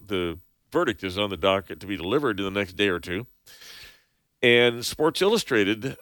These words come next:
uh, last night decided to do, they do a story a day, kind of, they call it their daily cover, and, um, this is the title, Ray, of the,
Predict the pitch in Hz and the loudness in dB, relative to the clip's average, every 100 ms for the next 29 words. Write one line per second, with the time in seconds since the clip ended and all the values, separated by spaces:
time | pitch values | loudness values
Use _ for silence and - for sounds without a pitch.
0 | 131 120 110 107 113 123 - 127 - 110 | 0 4 6 4 2 2 0 0 0 2
1 | 135 127 127 113 135 131 151 139 139 120 | 2 2 0 0 0 0 0 0 2 2
2 | 107 - 135 127 120 117 107 107 123 117 | 2 -2 0 2 2 2 0 2 4 4
3 | 104 - 117 98 92 95 - 107 95 95 | 2 -2 -2 -2 -2 -4 -2 -2 -2 -4
4 | 90 101 95 87 110 92 101 87 104 101 | -2 0 0 0 0 0 -4 -2 -2 -2
5 | 98 98 98 95 104 - - - _ - | 0 2 4 4 0 -18 -20 -20 _ 0
6 | 233 - 285 277 - 185 208 175 117 90 | 2 2 -2 -4 -2 2 4 6 4 2
7 | 110 117 113 123 101 120 101 117 113 110 | 2 6 6 4 2 -2 -2 -4 -2 -4